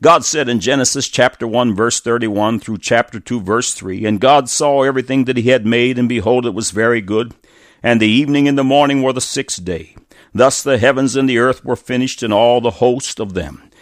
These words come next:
And on the seventh day God ended his work which he had made, and he rested on the seventh day from all his work which he had made. And God blessed the seventh day and sanctified it, because that in it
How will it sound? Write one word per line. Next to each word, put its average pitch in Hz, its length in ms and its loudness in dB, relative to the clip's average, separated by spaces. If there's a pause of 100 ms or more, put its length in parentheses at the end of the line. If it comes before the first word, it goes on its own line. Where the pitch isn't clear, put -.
(160)
And 117 120 2
on 143 160 4
the 143 80 0
seventh 165 560 0
day - 340 -4 (300)
God 123 240 4
ended 127 260 0
his 127 160 -6
work 127 260 -2
which 131 180 -6
he 131 100 2
had 117 180 -2
made, 85 300 -2
and 123 120 4
he 156 120 4
rested 147 500 0
on 156 160 2
the 151 60 -4
seventh 156 480 0
day 156 140 2
from 143 200 0
all 147 220 2
his 143 120 -2
work 135 280 -2
which 135 180 -4
he 151 140 2
had 131 180 0
made. 90 300 -2 (260)
And 127 200 2
God 127 340 0
blessed 175 300 0
the 117 100 -4
seventh 92 480 -2
day 95 180 0
and 92 100 -2
sanctified 120 800 0
it, 113 140 -4 (240)
because 110 400 0
that 107 160 -2 (100)
in 220 160 0
it 98 220 0